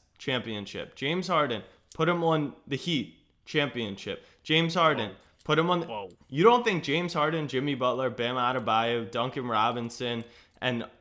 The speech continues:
Speaker 1: and a bunch of vets are winning a championship? They literally were
Speaker 2: Mm.
Speaker 1: in the championship, and the one
Speaker 2: Fakely.
Speaker 1: thing they were missing was scoring.
Speaker 2: Fakely. Um, <laughs> no, but my thing is, when you make this move, what do you wanna do? You wanna maximize Joel Embiid's potential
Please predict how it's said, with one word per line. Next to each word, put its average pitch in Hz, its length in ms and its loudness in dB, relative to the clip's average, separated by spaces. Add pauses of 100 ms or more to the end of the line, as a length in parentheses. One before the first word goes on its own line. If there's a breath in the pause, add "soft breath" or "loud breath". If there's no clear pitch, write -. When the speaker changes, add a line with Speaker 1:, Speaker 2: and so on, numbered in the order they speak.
Speaker 1:
and 117 160 -2
a 117 40 2
bunch 120 280 -2
of 120 80 -6
vets 110 320 -2
are 101 100 -4
winning 117 300 -2
a 107 60 -6
championship? 127 800 -8
They 180 400 4
literally 226 360 6
were 180 200 2
Speaker 2:
Mm. 147 120 -6
Speaker 1:
in 196 220 4
the 214 80 2
championship, 147 800 -2 (280 loud breath)
and 143 140 -2
the 147 60 6
one 156 340 6
Speaker 2:
Fakely. 185 40 -2
Speaker 1:
thing 185 160 4
they 160 120 4
were 151 140 4
missing 147 340 0
was 113 140 -4
scoring. 117 540 -2 (540)
Speaker 2:
Fakely. - 500 -16 (240)
Um, 117 580 -2 (260 soft breath)
<laughs> - 280 -20
no, 180 340 2
but 165 180 -2
my 180 140 2
thing 208 260 -2
is, 156 440 0
when 160 120 -8
you 190 100 -4
make 214 200 0
this 220 180 -4
move, 165 240 0
what 151 100 -4
do 151 40 -4
you 156 80 -4
wanna 143 120 -2
do? 131 140 -4
You 123 140 -6
wanna 190 140 0
maximize 160 680 0
Joel 135 360 0
Embiid's 131 300 -6
potential 113 520 -12